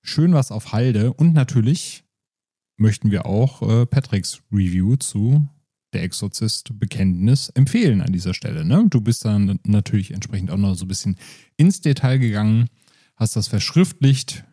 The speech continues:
Wer sich das also gerne durchlesen möchte, einfach auf filmtoast punkt de vorbeischauen oder einmal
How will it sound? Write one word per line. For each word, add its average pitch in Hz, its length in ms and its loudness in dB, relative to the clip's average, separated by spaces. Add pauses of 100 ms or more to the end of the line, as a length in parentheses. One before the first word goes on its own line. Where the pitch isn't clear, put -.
(160)
Wer 110 120 0
sich 95 140 -2
das 92 160 -6
also 90 200 -6
gerne 90 220 0
durchlesen 92 460 -4
möchte, 87 420 -4 (160)
einfach - 180 -6
auf - 180 -8
filmtoast 101 520 0
punkt - 120 -6
de 95 80 -2
vorbeischauen 135 640 2
oder 110 380 2
einmal 95 240 0